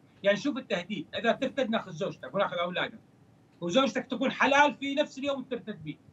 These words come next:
حلال لل-، للمجاهدين، حلال للمسلمين.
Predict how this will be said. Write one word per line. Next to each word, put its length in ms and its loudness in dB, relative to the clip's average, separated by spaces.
حلال 300 4
لل-، 520 -6
للمجاهدين، 760 -2
حلال 300 2
للمسلمين. 560 -4